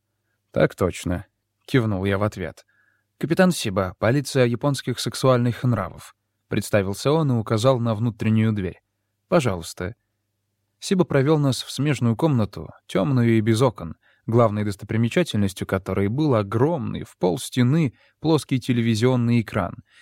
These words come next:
и несколько стеллажей с компьютерной и видеоаппаратурой. Затем он указал на стулья возле небольшого письменного стола перед экраном.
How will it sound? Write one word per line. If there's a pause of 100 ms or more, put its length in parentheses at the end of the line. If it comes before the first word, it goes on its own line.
(100)
и
несколько
стеллажей
с
компьютерной
и
видеоаппаратурой. (600)
Затем
он
указал
на
стулья
возле
небольшого
письменного
стола
перед
экраном.